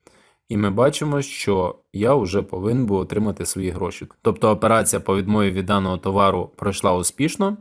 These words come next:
і гроші вже повинні були повернутися на мій рахунок. Давайте я перейду у свій монобанк, з якого я сплачував дану покупку. І ось дванадцятого числа, дванадцятого квітня, були повернені гроші. Це дев'яносто сім гривень дванадцять копійок.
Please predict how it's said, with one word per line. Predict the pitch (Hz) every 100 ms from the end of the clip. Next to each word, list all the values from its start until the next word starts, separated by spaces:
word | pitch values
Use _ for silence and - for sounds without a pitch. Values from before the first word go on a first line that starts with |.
| -
і | 101
гроші | 92 101 139 - 185 185 _ _ _ _ _
вже | - 95 101 143
повинні | 175 - 101 113 98
були | 95 87
повернутися | 95 92 104 139 - -
на | 92
мій | 104 104
рахунок. | 101 87 82 - -
Давайте | 117 127 117
я | 104
перейду | 107 107 98
у |
свій | 95 -
монобанк, | 98 101 95 95 95
з | 95
якого | 95 92
я | 90
сплачував | 87 - 87 82 90 87 -
дану | 101 95 95
покупку. | 92 151 151 208 - 180 175 _ _ _ _ _ _ _ _ _
І | 127
ось | 123 110
дванадцятого | 107 110 110 101 - 104
числа, | 98 104 - 156 180
дванадцятого | 135 104 101 98 - 98
квітня, | 120 139 110
були | 95 107
повернені | 107 98 101 101 92
гроші. | 90 92 85 -
Це | - 95
дев'яносто | 95 101 107 98 98
сім | 92 95
гривень | 98 151 143
дванадцять | 92 101 107 -
копійок. | 101 - 107